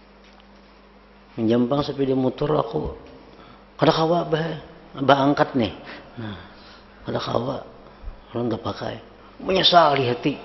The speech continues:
Wah, di hati ini tuhuknya mau ongkosi, tuhuknya berjasa, sekalinya nangka ini kelakuannya dalam hati ini, menyesal. Tuh habis sudah pahala. Baru tiga puluh tahun membina inya, habis.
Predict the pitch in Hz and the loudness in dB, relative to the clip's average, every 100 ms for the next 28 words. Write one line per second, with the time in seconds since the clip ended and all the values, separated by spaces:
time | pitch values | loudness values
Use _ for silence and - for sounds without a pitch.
0 | - - - - - - 80 95 123 87 | -18 -20 -20 -20 -20 -20 -14 -10 -6 -4
1 | 101 120 110 107 104 107 - 113 110 107 | -2 0 0 0 -2 -4 -6 -2 0 4
2 | 104 98 101 - 127 127 135 143 131 139 | 4 4 0 2 4 6 6 6 8 8
3 | 110 110 123 123 110 113 113 113 - 165 | 8 6 4 4 6 6 8 8 8 4
4 | 147 123 117 120 135 127 120 135 139 143 | 4 2 4 4 4 2 4 4 6 8
5 | 180 170 131 127 131 127 135 143 139 120 | 8 8 8 8 6 2 4 4 4 2
6 | 117 120 120 151 127 104 98 135 127 - | 4 4 4 2 0 -2 -2 -2 0 2
7 | 131 110 - - - - - - - - | 0 0 -8 -18 -20 -20 -20 -20 -20 -2
8 | 123 90 92 101 - - 90 90 87 82 | 0 0 0 0 0 0 0 2 2 0
9 | 82 85 - - - - - - - - | 0 -2 -8 -18 -20 -20 -20 -20 -20 -20
10 | - - - - - - - - - 98 | -20 -20 -18 -16 -14 -12 -14 -16 -6 0
11 | 101 98 104 92 104 104 98 87 104 110 | 2 4 4 4 4 6 6 8 10 10
12 | 101 98 95 98 104 95 - 101 95 92 | 8 4 2 4 4 2 0 0 0 -2
13 | - 107 147 190 | -4 0 2 2